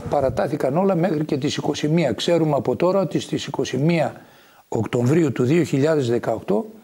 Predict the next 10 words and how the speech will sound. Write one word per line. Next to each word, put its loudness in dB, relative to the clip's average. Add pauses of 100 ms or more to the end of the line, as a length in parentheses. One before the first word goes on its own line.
(360)
θα -4
γίνουν 4
οι 2
εκλογές 0
σε -4
όλους 2
τους -2
ιατρικούς 0
στη -2
χώρα. -2